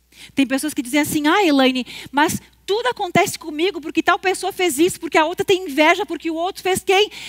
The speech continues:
Aí eu pergunto assim, "Ok, e quem tá nessa história?" Eu, então a culpa é tua. Quem que tá sempre no meio da confusão? Tu, então é tu o problema. Então não se tocou ainda. Exatamente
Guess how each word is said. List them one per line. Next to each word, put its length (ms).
Aí 140
eu 60
pergunto 300
assim, 220
"Ok, 240
e 80
quem 240
tá 180
nessa 220
história?" 520
Eu, 280
então 180
a 20
culpa 200
é 20
tua. 260
Quem 200
que 120
tá 160
sempre 400
no 80
meio 120
da 80
confusão? 680
Tu, 300
então 180
é 80
tu 160
o 40
problema. 720
Então 320
não 100
se 120
tocou 300
ainda. 520
Exatamente 600